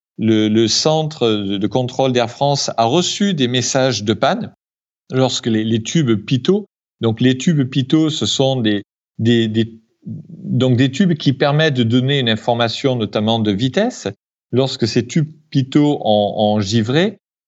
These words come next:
donc, euh, ben, il y avait une, une perte d'information au sein du pi-, du poste de pilotage avec une déconnexion du pilote automatique. Et à partir de ce moment-là, vingt-cinq messages,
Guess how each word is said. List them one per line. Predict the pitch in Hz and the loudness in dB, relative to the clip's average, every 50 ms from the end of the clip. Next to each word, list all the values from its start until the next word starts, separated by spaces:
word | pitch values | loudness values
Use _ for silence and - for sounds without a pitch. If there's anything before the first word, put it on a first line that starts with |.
| _ _ _ 117 | _ _ _ -2
donc, | 110 113 127 127 131 127 127 - | 0 2 2 2 0 0 0 2
euh, | 120 110 | 2 2
ben, | 104 95 104 101 98 101 | 2 2 2 2 2 2
il | 104 101 | 0 0
y | 101 113 | 2 2
avait | 113 107 101 117 123 123 | 0 2 2 2 2 2
une, | 113 101 95 95 | 2 2 0 -2
une | 101 101 98 95 98 | -2 -2 -2 -4 -2
perte | - 135 135 131 117 | 0 0 0 0 0
d'information | 110 104 95 - - 110 107 107 107 - - - 123 113 110 | 0 -2 -2 -2 -2 0 0 0 0 0 -2 -2 -2 -2 -2
au | 101 | -2
sein | 92 - - 107 | -2 -2 -2 0
du | 104 95 95 | 0 -2 -4
pi-, | 98 - - 101 101 - 104 104 98 | -6 -6 -6 -4 -4 -4 -4 -4 -4
du | 101 98 95 | -6 -6 -4
poste | - 113 110 98 | -2 0 0 0
de | 98 | 0
pilotage | 92 - 104 98 98 98 143 156 208 214 170 117 | 0 2 2 2 2 2 0 0 0 0 0 0
avec | 98 101 101 101 101 - | 0 0 0 -2 -2 -2
une | 98 98 98 101 | 0 2 2 2
déconnexion | 107 147 151 151 - 135 127 120 127 - - - 123 123 | 2 2 2 2 0 -2 -2 -2 -4 -2 0 0 0 0
du | 120 110 98 | 0 -2 -2
pilote | 92 - 98 98 101 98 101 | -2 0 0 0 0 -2 -4
automatique. | - - 107 101 107 110 - - - 127 - - 104 98 98 - _ _ _ _ _ _ _ _ _ _ _ | -4 -2 0 0 0 -2 0 -2 -2 0 0 -2 -4 -4 -6 -12 _ _ _ _ _ _ _ _ _ _ _
Et | - 156 | 0 2
à | 160 | 2
partir | 170 180 180 - - 208 | 2 0 0 2 2 2
de | 196 180 | 2 2
ce | 160 - - 156 | 2 2 2 2
moment-là, | 143 143 139 135 135 135 135 131 143 139 170 - - _ _ _ _ _ _ _ _ - | 2 2 2 2 2 2 2 2 2 2 0 -2 -6 _ _ _ _ _ _ _ _ -6
vingt-cinq | 120 113 117 175 196 196 196 - - 202 196 196 196 | -4 -2 0 0 0 0 -2 -2 -4 -4 -4 -2 -2
messages, | 160 160 151 151 - - 170 170 175 175 165 139 120 104 101 | -2 -2 -2 -2 0 0 2 2 2 2 0 0 -4 -8 -10